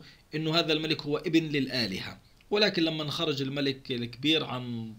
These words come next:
طور أو عن طوع الآلهة إيل،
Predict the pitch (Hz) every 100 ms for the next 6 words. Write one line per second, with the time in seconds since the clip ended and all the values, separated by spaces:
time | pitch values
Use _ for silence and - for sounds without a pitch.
0 | - 143 135 123 113 - 113 101 120 117
1 | 151 113 117 113 131 131 110 - 151 180
2 | 190